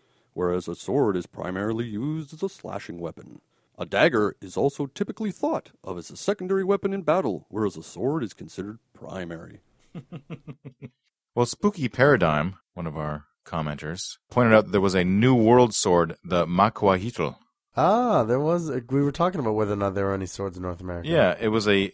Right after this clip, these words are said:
Speaker 2: cricket bat ranging from one to two meters in length with the narrow, long edges lined semi-continuously with obsidian blades.
Speaker 3: Oh, yeah, okay. I've seen something like this on, uh,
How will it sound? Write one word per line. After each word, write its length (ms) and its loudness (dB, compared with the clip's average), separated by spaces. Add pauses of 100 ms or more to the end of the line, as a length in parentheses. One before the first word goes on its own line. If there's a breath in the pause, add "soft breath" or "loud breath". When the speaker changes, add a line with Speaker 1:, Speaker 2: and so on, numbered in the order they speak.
(140)
Speaker 2:
cricket 360 -2
bat 400 4
ranging 480 -2
from 260 0
one 160 4
to 80 -2
two 320 0
meters 380 2
in 200 -4
length 300 -4
with 140 -6
the 100 -8
narrow, 380 4
long 340 0
edges 460 -6
lined 340 -4
semi-continuously 1120 -4
with 240 -8
obsidian 600 -4
blades. 760 -4 (440)
Speaker 3:
Oh, 880 0
yeah, 440 -4
okay. 260 -8
I've 140 -6
seen 160 -10
something 280 -10
like 160 -8
this 240 -10
on, 260 -8
uh, 420 -6